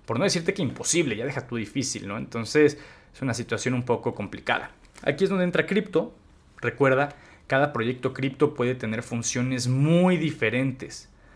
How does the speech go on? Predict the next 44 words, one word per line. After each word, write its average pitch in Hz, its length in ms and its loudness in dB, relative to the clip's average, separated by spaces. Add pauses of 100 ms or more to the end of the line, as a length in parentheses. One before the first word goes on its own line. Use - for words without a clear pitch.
pero 226 200 4
prácticamente 147 680 2
hay 147 140 4
algún 127 420 -2
proyecto 127 600 0
dedicado 113 460 4
a 127 40 0
solucionar 117 720 -4
cada 156 320 2
una 151 280 0
de 110 100 -2
las 101 220 -4
áreas 127 220 2
del 110 140 -4
sector 107 340 -8
financiero 127 560 0
que 113 80 -8
te - 100 -8
platiqué - 360 -8
hace 107 100 -6
un 123 60 -4
momento, 180 400 -2
transacciones, 151 760 -2 (320)
financiamientos, 143 760 0
inversiones 113 720 -4
y 110 60 -10
demás. 110 500 -4 (680)
Ya 123 120 4
es 117 80 -2
cosa 127 260 2
de 120 60 0
que 113 100 -4
tú 117 140 -12
te 120 120 -2
pongas 117 380 -2
a 196 40 2
investigar 180 580 0
o - 100 -6
a - 40 -4
estudiar. - 460 -8 (460)
Por - 140 6
ejemplo, 220 320 8
¿necesitas 185 560 2
enviar, 170 580 2